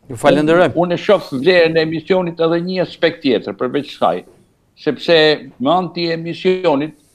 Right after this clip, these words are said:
Speaker 2: e, duhet që ata që kanë në dorë problematikat qeveritare, duhet të jenë më sensibël për këtë shtresë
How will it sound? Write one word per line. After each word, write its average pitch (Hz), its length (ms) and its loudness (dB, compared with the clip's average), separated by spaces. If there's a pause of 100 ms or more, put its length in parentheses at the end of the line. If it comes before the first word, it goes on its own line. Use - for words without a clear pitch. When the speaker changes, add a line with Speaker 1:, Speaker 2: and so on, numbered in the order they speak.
(340)
Speaker 2:
e, 131 160 0 (240)
duhet 170 420 0
që 127 160 -4 (380)
ata 170 260 -2
që 160 160 -6
kanë 139 240 -2
në 113 120 0
dorë 131 360 4 (1040)
problematikat 123 760 0
qeveritare, 113 800 0
duhet 160 360 -2
të 165 100 -2
jenë 139 160 0
më 185 160 -4
sensibël 135 720 -4 (880)
për 135 140 0
këtë - 240 -6
shtresë 139 500 0